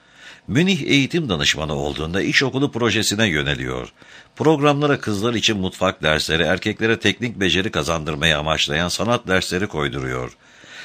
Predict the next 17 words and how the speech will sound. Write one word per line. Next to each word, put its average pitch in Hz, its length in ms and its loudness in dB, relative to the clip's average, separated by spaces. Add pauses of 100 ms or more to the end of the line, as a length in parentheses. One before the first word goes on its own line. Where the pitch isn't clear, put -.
(160)
Almanya'da 165 500 4
okullardan 135 560 0
önce 120 220 0
gelişmiş 92 460 0
olan 76 220 -2
sanayi 69 480 -2
elemanlarını 113 640 0
çıraklık 117 480 2
içinde 104 280 0
yetiştirdiğinden 76 920 0 (280)
genel 160 300 4
eğitimde 131 460 2
iş - 260 2
programı 85 460 -2
ilk 110 260 -4
yıllarda 90 380 0
yadırganıyor. 71 960 -2